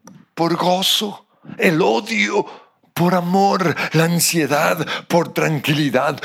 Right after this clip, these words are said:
los celos que los cambie por confianza, el enojo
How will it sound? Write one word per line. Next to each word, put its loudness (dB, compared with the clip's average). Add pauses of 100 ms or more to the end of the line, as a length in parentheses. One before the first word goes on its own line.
(140)
los 0
celos 0 (580)
que 0
los 0
cambie 2
por -2
confianza, -2 (2000)
el 0
enojo -4